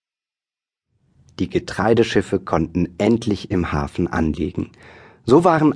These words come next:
alle Bewohner glücklich. Sie mussten ihre Kinder nicht opfern und hatten nun auch wieder genügend Brot.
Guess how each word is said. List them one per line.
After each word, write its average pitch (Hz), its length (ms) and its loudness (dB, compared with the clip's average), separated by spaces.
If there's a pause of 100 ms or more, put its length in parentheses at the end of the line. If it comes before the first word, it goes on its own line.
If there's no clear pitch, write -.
alle 190 200 4
Bewohner 123 460 4
glücklich. - 540 -4 (420)
Sie 131 80 4
mussten 190 300 4
ihre 101 180 4
Kinder 170 320 6
nicht 123 300 2
opfern 123 500 2
und 131 180 2
hatten 120 360 4
nun 180 240 6
auch 120 180 2
wieder 123 180 6
genügend 117 520 4
Brot. 95 340 2